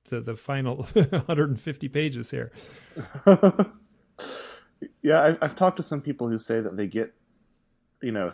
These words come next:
Speaker 2: what is it, three hundred and thirty pages into the book, and they're looking forward to reading more, and they're like, "Oh, wait, there's, <laughs> this is all footnote, you know, endnotes and bibliography and, uh, index." I mean, so I,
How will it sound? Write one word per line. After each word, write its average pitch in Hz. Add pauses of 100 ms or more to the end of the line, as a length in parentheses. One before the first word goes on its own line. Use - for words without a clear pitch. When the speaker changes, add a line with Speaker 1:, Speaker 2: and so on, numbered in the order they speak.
Speaker 2:
what 104
is 87
it, -
three 113
hundred 110
and 104
thirty 110
pages 101
into 101
the 85
book, 107
and 98
they're 101
looking 107
forward 117
to 113
reading 110
more, 110
and 113
they're 110
like, 110
"Oh, 190
wait, 135
there's, -
<laughs> 415
this 370
is 190
all 160
footnote, 147
you 131
know, 104
endnotes 135
and 127
bibliography 120
and, 113
uh, 98
index." 117 (560)
I -
mean, 156 (380)
so 135 (600)
I, 123